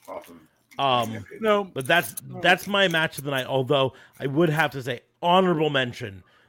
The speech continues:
Speaker 2: very, very close second is that dog collar match. Very close second.
Speaker 1: God, just
Speaker 2: Um, and, you know, I'll point out that, like, uh, P B S Sports gave three of the matches on the night,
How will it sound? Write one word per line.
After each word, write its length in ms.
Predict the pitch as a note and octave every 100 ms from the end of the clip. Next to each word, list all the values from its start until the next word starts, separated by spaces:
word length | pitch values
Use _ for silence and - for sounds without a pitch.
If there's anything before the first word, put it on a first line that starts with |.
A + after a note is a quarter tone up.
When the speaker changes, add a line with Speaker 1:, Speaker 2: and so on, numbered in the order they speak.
| -
Speaker 2:
very, 540 | B2 A#2 F3+ F#3+ F3
very 280 | D3 C#3+ A#2+
close 340 | - B2 G2
second 480 | - G#2+ F2+ F#2 -
is 200 | - G#2+
that 300 | F#2+ F#2 - -
dog 220 | G2 F2
collar 280 | F#2 - -
match. 340 | F#2+ F#2 - _ _ _ _ _
Very 800 | D3 C3+ C3+ C3+ C3+ D#3 C3 G2+
close 320 | G2 - - -
second. 420 | - - - -
Speaker 1:
God, 440 | G#2 G2 F#2 E2
just 240 | F2 F2+ - B2
Speaker 2:
Um, 800 | A#2+ A#2+ G#2 G2+ G2 F2+ D#2+ - _ _ _ _ _ _ _ _ _ _ _ _ _
and, 580 | B2+ A2+ G#2+ G#2 G2+ G#2
you 160 | - B2+
know, 80 | B2
I'll 200 | C#3+ D#3+
point 300 | D#3 D3+ C3
out 320 | B2+ A#2 - _ _ _ -
that, 400 | B2+ G#2+ G#2 - -
like, 340 | A2+ F#2 _ _ -
uh, 220 | A#1 - - _ -
P 140 | - F#3+
B 80 |
S 100 | E3
Sports 340 | - D3+ C3+ -
gave 220 | C3 A2+
three 300 | - D#3 D#3+
of 100 | C#3
the 80 | C#3+
matches 360 | C3+ C3 C3
on 120 | A#2+ A2+
the 60 |
night, 240 | A2 G#2